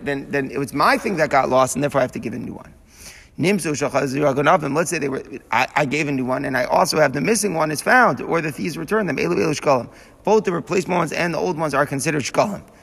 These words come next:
They're both shkalim. The ein olam lamashana haba. The extra one can't count for the next year, so they're just gonna be used for both now and this year. And the Gemara is gonna tell us exactly what we do with it. You know, one of them is kinda like an extra,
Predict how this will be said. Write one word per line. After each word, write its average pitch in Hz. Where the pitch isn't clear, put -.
They're 151
both 190
shkalim. 104
The -
ein 196
olam 190
lamashana 151
haba. 135
The -
extra 165
one 156
can't 147
count 139
for 123
the 131
next 120
year, 151
so -
they're 143
just 180
gonna 160
be 151
used 156
for 143
both 165
now 139
and 131
this 139
year. 127
And -
the -
Gemara 160
is 127
gonna 135
tell 143
us 123
exactly 120
what 127
we 120
do 151
with 131
it. -
You 123
know, 120
one 135
of 135
them 123
is 123
kinda 131
like 113
an -
extra, -